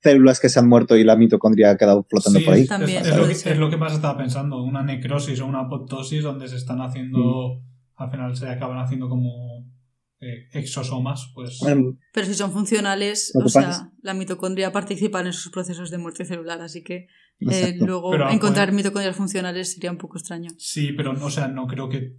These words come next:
Speaker 2: así toda población de mitocondrias de una célula apoptótica estén ayudando a la apoptosis. Alguna habrá que no se haya enterado.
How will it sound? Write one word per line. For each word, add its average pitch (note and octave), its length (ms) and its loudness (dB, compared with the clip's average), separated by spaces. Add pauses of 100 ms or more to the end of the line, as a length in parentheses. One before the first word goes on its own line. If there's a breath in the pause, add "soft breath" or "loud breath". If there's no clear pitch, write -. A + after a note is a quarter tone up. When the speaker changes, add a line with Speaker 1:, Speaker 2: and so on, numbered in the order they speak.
(240)
Speaker 2:
así D3 520 -8
toda D3 380 -2
población C3+ 720 -6
de C3+ 120 -10
mitocondrias C3 720 -8
de C3 60 -10
una C3 160 -8
célula B2+ 360 -6
apoptótica B2+ 600 -4
estén B2+ 480 -8 (140)
ayudando C3 720 -6
a B2 40 -4
la A#2+ 80 -8
apoptosis. B2+ 560 -10
Alguna B2 340 -4
habrá B2+ 200 -2
que B2+ 100 -2
no B2+ 80 0
se B2+ 120 -2
haya B2 100 -8
enterado. A#2+ 380 -12